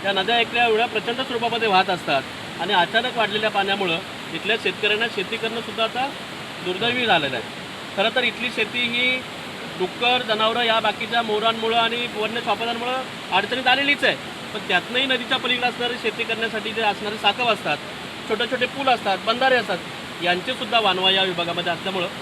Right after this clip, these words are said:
कालचा हा दुर्दैवी मृत्यू झालेला आहे. निश्चितच या कुटुंबाला न्याय मिळण्यासाठी माननीय मुख्यमंत्र्यांनी, माननीय पालकमंत्र्यांनी, माननीय प्रशासनानं फार लक्ष घालण्याची गरज आहे, कारण या कुटुंबाचा करता धरता माणूस आज या, अ, संकटामध्ये गेलेला आहे.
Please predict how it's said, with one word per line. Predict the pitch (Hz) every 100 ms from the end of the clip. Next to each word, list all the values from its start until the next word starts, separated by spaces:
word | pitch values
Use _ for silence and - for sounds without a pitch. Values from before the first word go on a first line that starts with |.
| - -
कालचा | 180 180 214
हा | 202
दुर्दैवी | 196 185 202 202
मृत्यू | 190 - 185
झालेला | 156 165 147
आहे. | - - - - - -
निश्चितच | 175 226 214 220
या | 240
कुटुंबाला | 240 220 233 233 247 254
न्याय | 247 233
मिळण्यासाठी | 233 240 220 226 233
माननीय | 226 226
मुख्यमंत्र्यांनी, | 233 220 226 226 226 240 240 240 - - - - -
माननीय | 202 226
पालकमंत्र्यांनी, | 220 220 226 240 240 240 247 254 - - - 165
माननीय | 196 226
प्रशासनानं | 220 220 240 247 247 262
फार | 233 220 247 240
लक्ष | -
घालण्याची | 262 240 247 254
गरज | 269 262
आहे, | 170 - - - -
कारण | 202 214
या | 240
कुटुंबाचा | 247 226 240 240 254
करता | - 226 214 254
धरता | 226 226
माणूस | 240 240 247
आज | 240 226
या, | 233 220 - - - 175
अ, | 170 170
संकटामध्ये | 185 202 202 202 196
गेलेला | 196 214
आहे. | 202